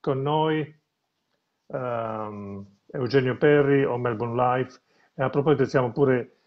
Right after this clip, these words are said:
eh, ripetuti su, su Melbourne, qui su Melbourne Live. Intanto, ehm, vediamo se riesco a ripristinare il collegamento, eh, che non vuole partire. Non so,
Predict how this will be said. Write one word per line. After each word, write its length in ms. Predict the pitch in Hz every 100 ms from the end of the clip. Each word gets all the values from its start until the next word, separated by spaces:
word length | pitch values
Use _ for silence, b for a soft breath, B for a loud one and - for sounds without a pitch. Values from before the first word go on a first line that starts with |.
| b b
eh, 420 | 131 120 117 110
ripetuti 440 | 117 131 139 127
su, 560 | 117 135 117 110 107 - b b b b
su 320 | - - 123 113
Melbourne, 480 | 127 127 110 113
qui 400 | 98 135 135 131 113
su 220 | - 123
Melbourne 400 | 113 107 107 107
Live. 420 | 107 95 95 -
Intanto, 680 | 107 101 135 127 147 139 - b b b b b b
ehm, 800 | 160 123 113 107 107 104 104 101 101 _ _
vediamo 360 | 143 120 135 127
se 80 | 120
riesco 600 | 120 120 - 127 113 - _ _ _
a 100 | -
ripristinare 800 | 131 123 131 - 127 120 117 113
il 100 | 107 107
collegamento, 920 | 120 117 113 110 104 104 139 127 - _ _ _ _ _ _ _ _ _ _ _ _ _
eh, 500 | 143 120 107 104 101 104
che 300 | 139 123 - 123
non 320 | 123 117 110
vuole 240 | 123 113
partire. 720 | 107 135 - 156 127 113 113 -
Non 240 | 131 113
so, 320 | - 127 -